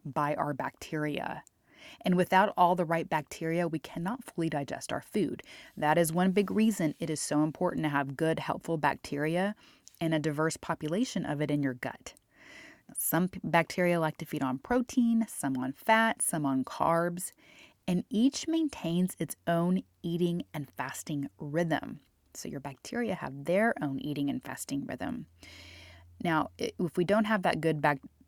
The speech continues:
bacteria to help digest our food, and we have incomplete, um, digested food particles in our body, that can trigger inflammation,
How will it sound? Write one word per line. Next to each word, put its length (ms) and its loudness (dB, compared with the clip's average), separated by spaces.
bacteria 420 2
to 60 0
help 200 2
digest 440 0
our 100 0
food, 440 0
and 120 0
we 100 -2
have 240 -2
incomplete, 880 -2
um, 160 2
digested 540 0
food 320 -2
particles 680 -2
in 80 0
our 120 0
body, 260 0
that 220 0
can 140 -4
trigger 260 -4
inflammation, 840 -2